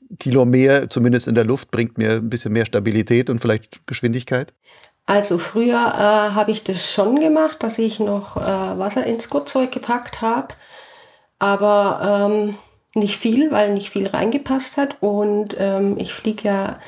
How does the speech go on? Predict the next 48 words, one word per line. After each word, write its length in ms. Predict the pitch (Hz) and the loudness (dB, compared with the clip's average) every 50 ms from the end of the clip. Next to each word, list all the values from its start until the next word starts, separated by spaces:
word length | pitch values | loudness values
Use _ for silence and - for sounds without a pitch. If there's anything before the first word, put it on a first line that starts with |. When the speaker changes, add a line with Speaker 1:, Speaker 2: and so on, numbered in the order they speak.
| - - - _ - | -20 -20 -20 _ -6
Speaker 2:
jetzt 300 | 254 240 - - - 190 | -4 -4 -4 -4 -4 -2
das 160 | 185 - - | -2 -2 -2
X-Rated 760 | 226 226 - - - 226 240 240 247 254 254 - 254 254 - | -2 -2 -2 -2 0 2 2 2 2 2 2 0 -2 -2 -2
schon 140 | - 233 226 | -2 0 0
eine 120 | 226 214 | 0 0
ganze 360 | 220 202 202 226 220 220 226 | 0 0 0 0 -2 -2 -2
Zeit 320 | - - 214 214 214 214 220 | -2 -2 -2 -2 -2 0 0
lang. 220 | 214 208 208 208 | 0 0 0 -2
Und 160 | 190 185 185 | -2 -2 -2
das 120 | 196 190 - | -2 -2 -2
ist 200 | - 208 208 - | -2 -2 -2 -2
von 240 | - - 202 190 180 | -2 -2 -2 0 0
Haus 260 | 196 196 220 233 - | 2 2 2 2 2
aus 300 | - 185 190 190 - - | 0 0 0 0 0 0
so 160 | - 226 254 | 0 0 0
schwer, 560 | - - - 175 196 196 196 190 190 220 - - - - - - - - - - - - _ _ _ - | 0 -2 -2 0 0 2 2 0 0 -2 -6 -8 -14 -20 -20 -20 -20 -20 -20 -20 -20 -20 _ _ _ -4
äh, 320 | 208 208 208 214 214 214 | 0 2 2 2 2 0
dass 260 | 214 214 202 202 - | -2 -2 -4 -4 -4
ich 100 | 220 196 | -4 -4
mich 240 | 196 196 202 - - | -4 -4 -4 -4 -2
<laughs> 20 | - | 0
beim 180 | 214 233 220 | 0 2 0
Starten 500 | 220 - - - 196 190 208 - - - | 0 0 0 0 0 0 2 2 2 2
schon 340 | - - - 220 208 240 262 - - - - - - - - - - - - | 2 2 2 2 4 4 2 0 -2 -6 -14 -18 -18 -18 -18 -16 -16 -14 -10
sehr 260 | - - - 214 202 202 | -6 -2 0 0 0 0
plag, 460 | 202 - 220 196 190 208 220 - - | 0 -2 -2 0 0 -2 -2 -2 -2
wenn 160 | 208 214 220 | 0 0 0
ich 160 | 226 226 - | -2 -4 -4
das 320 | - 226 226 226 - - - | -4 -4 -2 -4 -6 -8 -4
Ding 300 | - 214 220 226 226 220 | -4 -2 -2 -2 -2 -2
hochheben 460 | 233 226 233 - - 233 226 220 226 | -2 -2 -2 2 2 2 2 2 2
muss. 240 | 220 214 226 226 214 | 2 2 2 2 2
Und 80 | 202 202 | 2 2
dann 160 | 208 208 220 | 2 2 0
hab 100 | 208 214 | 0 0
ich 60 | 220 | 0
ja 80 | 226 208 | 0 0
noch 100 | 208 208 | 2 0
meine 220 | 208 190 202 202 | 0 0 0 0
ganzen 340 | - - 208 226 226 233 220 | 0 0 0 0 0 -2 -2
Geräte 500 | - 180 - 190 180 214 247 240 269 254 | -2 -2 -2 0 0 0 2 2 0 -2
drauf 420 | - 233 220 208 202 214 214 220 - | 0 0 2 2 4 2 2 0 -2
und 160 | 214 202 - | -4 -4 -2
so 240 | - 202 202 208 208 | -2 0 2 2 2
und 220 | - 202 202 202 | 2 0 -2 -4
zwei 200 | - 202 196 190 | -6 -6 -6 -6
Rettungen. 640 | 190 - - 226 - 240 226 226 220 220 220 220 208 | -4 -4 -4 -2 0 2 2 2 2 2 0 0 0
Und 240 | - 196 196 196 | 0 0 -2 -2